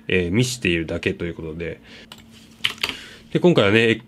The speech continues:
X軸を四、Y軸四ぐらいにしてあげると、このように文字からね、影が長く伸びたような、えー、デザインを作ることができます。あとはですね、最終的な作品を見ると、ちょっとグラデーションがかかっ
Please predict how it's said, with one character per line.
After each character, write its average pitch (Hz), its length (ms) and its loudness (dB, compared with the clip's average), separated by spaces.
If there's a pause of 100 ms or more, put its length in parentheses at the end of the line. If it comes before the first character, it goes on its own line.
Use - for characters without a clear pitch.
(240)
X 127 320 2
軸 101 360 2
を 87 100 4
四、 95 380 4
Y 104 260 6
軸 90 280 -2
四 90 300 2
ぐ 95 180 -2
ら 87 100 2
い 82 40 -4
に 82 80 -8
し - 140 -14
て 98 60 -2
あ 95 40 0
げ 104 60 0
る 120 80 0
と、 180 100 4
こ 180 100 4
の 170 100 8
よ 151 60 6
う - 20 6
に 98 240 0 (140)
文 110 200 2
字 95 120 -2
か 90 100 -2
ら 87 120 -2
ね、 95 260 -2
影 107 200 2
が 87 100 2
長 101 360 2
く 95 100 -2
伸 92 100 0
び 92 120 -4
た 90 120 -4
よ 90 120 -4
う - 20 -6
な、 87 180 -8 (260)
え 92 140 -2
ー、 87 40 -2
デ 85 120 -4
ザ 87 160 -4
イ 82 80 -4
ン 80 80 -8
を 78 80 -12
作 - 160 -10
る 87 100 -6
こ 80 100 -10
と 82 100 -10
が 82 100 -10
で 82 120 -10
き 82 180 -14
ま 80 180 -10
す。 - 280 -18 (400)
あ 180 120 0
と 190 120 4
は 123 100 6
で 104 100 4
す - 140 -6
ね、 107 340 4
最 117 180 -2
終 113 120 -2
的 113 160 2
な 110 100 2
作 107 260 -8
品 104 120 -4
を - 20 -2
見 107 140 0
る 101 100 0
と、 104 480 2 (100)
ち - 80 -8
ょ - 40 -2
っ - 20 -2
と 107 60 -2
グ 107 100 2
ラ 127 120 4
デ 127 100 4
ー - 20 2
シ 127 80 -2
ョ 135 40 4
ン 127 40 6
が 123 100 4
か 123 100 -10
か 131 100 0
っ 120 60 -2